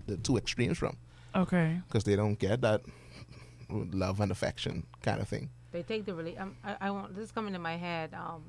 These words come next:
Speaker 3: as far as relationship goes, we always tend to say or think, I think, that women take it more serious than men.
Speaker 1: Yeah.
Speaker 3: But you say men,
Speaker 1: No,
Speaker 3: they're
Speaker 1: men
Speaker 3: just,
Speaker 1: take it seriously.
Speaker 3: just as, they're just as involved and connected and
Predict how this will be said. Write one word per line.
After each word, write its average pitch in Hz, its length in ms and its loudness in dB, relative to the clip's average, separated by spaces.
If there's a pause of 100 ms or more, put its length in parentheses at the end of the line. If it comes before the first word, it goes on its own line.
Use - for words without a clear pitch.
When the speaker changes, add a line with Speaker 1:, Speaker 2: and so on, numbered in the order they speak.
(260)
Speaker 3:
as 175 120 -10
far 202 160 0
as 185 100 -6
relationship 160 480 -6 (100)
goes, 165 240 -4
we 175 100 -6
always 170 220 -4
tend 202 200 -8
to 165 60 -10
say 165 420 -6 (460)
or 175 100 0
think, 220 360 -2
I 185 120 2
think, 185 280 -6 (120)
that 170 280 -2 (200)
women 180 280 -4
take 214 220 -2
it 175 80 -6
more 160 400 -4
serious 196 580 -4
than 170 220 -8
men. 156 340 -8
Speaker 1:
Yeah. 104 300 2 (800)
Speaker 3:
But 175 240 -4
you 175 60 -6
say 175 240 -6
men, 165 480 -10
Speaker 1:
No, 131 220 4
Speaker 3:
they're 131 80 4
Speaker 1:
men 123 140 6
Speaker 3:
just, 127 60 -2
Speaker 1:
take 139 140 4
it 123 100 0
seriously. 113 300 0
Speaker 3:
just - 100 -4
as, 196 100 -4 (640)
they're 185 120 -14
just 180 260 -10
as 190 100 -10
involved 165 640 -6
and 160 220 -8
connected 175 720 0
and 160 100 -6